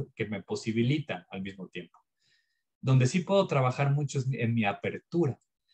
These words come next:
la cual, pues, tiene que ver con un estado interior, aunque también puede ser por medio del estudio, etcétera. Pero a mí esta parte de Meloni se me hace fundamental y se me hace una aportación. El hecho de que ponga como parte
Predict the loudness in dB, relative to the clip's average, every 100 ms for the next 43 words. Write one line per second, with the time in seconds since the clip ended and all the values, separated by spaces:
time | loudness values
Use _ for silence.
0 | _ -2 0 4 4 4 -2 0 0 2
1 | 2 2 2 0 2 0 0 2 2 0
2 | 2 4 4 2 0 -4 -4 -4 -4 -4
3 | 0 0 0 -4 -4 -4 -2 -2 -2 -6
4 | -6 -2 2 2 0 -2 -4 -4 -4 -6
5 | -8 _ _ _ _ 2 4 4 4 2
6 | 0 -2 0 -2 0 2 2 2 0 2
7 | 2 2 2 0 0 -2 -2 -4 -6 -6
8 | -4 -6 -4 0 0 0 -4 -8 -2 -2
9 | -2 -6 -8 -12 -2 0 0 -6 _ -20
10 | _ 0 0 2 2 2 2 0 -2 2
11 | 2 2 0 -2 -6 0 2 2 2 0
12 | 0